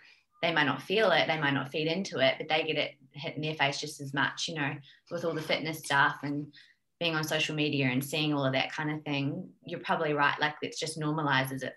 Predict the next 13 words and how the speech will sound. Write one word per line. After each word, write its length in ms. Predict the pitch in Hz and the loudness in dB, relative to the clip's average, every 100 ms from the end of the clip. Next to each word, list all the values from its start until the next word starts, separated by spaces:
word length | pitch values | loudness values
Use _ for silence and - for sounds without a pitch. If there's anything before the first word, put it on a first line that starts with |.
| _ | _
for 140 | - | -8
them. 180 | - - | -6 -4
And 100 | - | -4
that, 100 | - - - - | -6 -8 -14 -12
that's 240 | - - - | -12 -14 -10
definitely 640 | 147 147 - - 156 - | -8 -8 -6 -6 -6 -8
probably 320 | - 170 170 220 | -12 -4 0 2
an 160 | 180 | 2
aspect 440 | - 156 - 139 - | 2 -2 -2 -4 -2
to 100 | 139 | -4
it, 80 | - - | -4 0
why 200 | 143 139 | 2 4
they, 280 | 135 139 | 2 -2